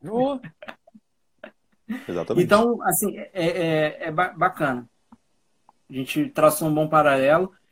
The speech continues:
Speaker 2: mas eu queria, queria saber de você que tipo de análise você tá fazendo pra essa nova crise com respeito às novas empresas,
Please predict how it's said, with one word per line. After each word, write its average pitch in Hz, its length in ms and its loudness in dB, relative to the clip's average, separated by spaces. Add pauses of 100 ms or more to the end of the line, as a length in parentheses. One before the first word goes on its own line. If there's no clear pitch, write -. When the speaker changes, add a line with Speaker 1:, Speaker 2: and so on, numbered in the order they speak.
(220)
Speaker 2:
mas 165 320 4
eu 190 100 4
queria, 180 800 4
queria 165 220 0
saber 165 240 -2
de 151 80 -6
você 151 480 0 (960)
que 233 140 0
tipo 233 200 -4
de 226 80 -2
análise 196 520 4
você 185 200 -2
tá 175 160 -4
fazendo 160 720 0 (140)
pra 185 280 6
essa 170 300 0
nova 139 320 0
crise 175 640 -2 (720)
com 160 160 2
respeito 156 680 0
às 147 280 0
novas 143 400 -2
empresas, 151 1000 2